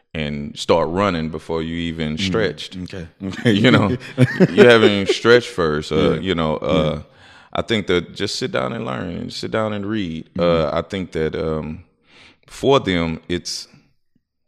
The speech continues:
Speaker 1: I don't actually believe it's actually that hard. You know, you have books like Galatians, Colossians, Ephesians, especially Colossians for myself when I was a teenager. That was the first book. It spells things out plain. Like,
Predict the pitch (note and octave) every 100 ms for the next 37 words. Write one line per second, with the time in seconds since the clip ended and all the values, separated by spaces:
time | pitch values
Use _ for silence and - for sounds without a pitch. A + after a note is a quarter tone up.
0 | _ _ _ - G#2 C#3 G#2+ G2+ G#2+ G2+
1 | F2+ F2+ F#2+ F#2 F2 D#2+ - F2+ F2+ F2+
2 | E2+ D#2+ F#2+ G#2 F2 E2 G2+ G2 - F#2
3 | F#2+ F#2 G#2+ E2+ F2 F2+ - D#2+ D#2 -
4 | - - _ D#2+ D#2+ E2 E2+ D#2+ - D#2
5 | D#2 D#2+ D#2 D#2 D2+ E2+ E2 E2 D#2 -
6 | - _ - - B2 A2+ F2+ F2+ F2+ F#2
7 | D#2+ D#2+ E2+ E2 D2+ - F2 - D#2+ D#2+
8 | D#2+ D#2 D2 - - - F2+ E2 D#2+ D#2+
9 | D#2+ D#2+ - F2 - - _ - F2 E2
10 | F#2 F2 F#2+ - - _ _ _ _ -
11 | - A#2+ A#2 G#2 - A2+ G2+ F#2+ E2+ -
12 | - A2+ E2 D2+ D2 - D#2+ D#2